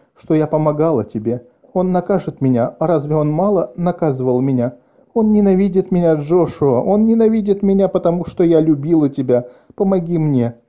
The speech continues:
Я не хочу этого больше. Не хочу жажды. Не хочу. Умоляю, Джошуа, позволь мне пойти с тобой». Эбнер Марш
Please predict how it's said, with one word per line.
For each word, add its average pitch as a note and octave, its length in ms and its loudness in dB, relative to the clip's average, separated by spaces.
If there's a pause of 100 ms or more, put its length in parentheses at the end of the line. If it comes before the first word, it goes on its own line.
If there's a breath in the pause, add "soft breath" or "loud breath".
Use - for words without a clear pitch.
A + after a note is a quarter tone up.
(100)
Я F3 300 0
не F3+ 160 2
хочу F#3 360 -2
этого F3+ 340 4
больше. E3+ 540 0 (300 loud breath)
Не G3 160 0
хочу G3+ 400 0
жажды. D3 680 0 (300 soft breath)
Не G3 140 0
хочу. - 640 -2 (140 loud breath)
Умоляю, E3+ 540 2
Джошуа, D3 460 0
позволь F#3 440 0
мне E3 180 0
пойти D#3 560 -2 (120)
с - 60 -12
тобой». D3+ 460 -2 (1800 soft breath)
Эбнер C#3+ 340 0
Марш D#3 560 -2